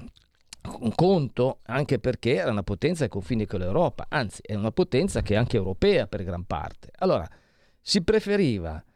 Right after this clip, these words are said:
gettare benzina sul fuoco e far rischiare di riportare indietro, come volevano alcuni, l'orologio della storia alla guerra fredda, oppure cercare invece di dire:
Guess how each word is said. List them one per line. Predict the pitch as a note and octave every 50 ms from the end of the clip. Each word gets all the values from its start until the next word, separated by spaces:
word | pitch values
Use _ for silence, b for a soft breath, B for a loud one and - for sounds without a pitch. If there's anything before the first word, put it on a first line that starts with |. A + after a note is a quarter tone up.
| _ _ _ _
gettare | - A#2+ C#3+ - - - G#3 F3 C#3 C#3 A#2+
benzina | A2+ C3 B2 A#2+ B2+ D#3+ D#3+ D3 C3+
sul | - C#3 A#2
fuoco | - - E3 E3+ D3+ A2+ - - - F2 -
e | - - -
far | - - C#3 C3+
rischiare | C#3 C3 - - - E3+ D#3 C#3 A#2+ A#2 A2
di | G#2 A2 A2+
riportare | A2 A2 - C3+ B2+ - - C#3+ C#3 C3+
indietro, | C3+ C3 B2+ D#3 E3+ D3+ A#2+ A2+ G#2
come | - A#2+ A2+ A2+ A2
volevano | F#2 G2 A#2+ E3 G#3+ A3 F3 A#2+ G#2+ G2+ F#2+ F2 E2 E2 - - -
alcuni, | - F#2+ F#2 - - - D3+ C3+ A#2 G#2 F2+ E2+ - -
l'orologio | - F#2+ F#2 F2+ G#2+ A2+ B2+ C3 B2 A#2
della | G#2+ G#2 G#2+ G#2
storia | G2+ - C3+ A#2+ A#2+ A2 G#2 G#2 F2 D#2+ - - - - - -
alla | G2+ F#2+ F#2
guerra | G2 G2 F2+ F#2 -
fredda, | - F#3+ A#3+ A#3+ F3+ G#2+ F2 E2+ - - - _ _ _ _ _ _ _
oppure | - D#3+ - - E4 - -
cercare | - - B2+ - - D3+ C3+ A2+
invece | A2 C3 - - B2+ G#2
di | G2 G#2
dire: | F#2 G2+ F#2 E2+ - - -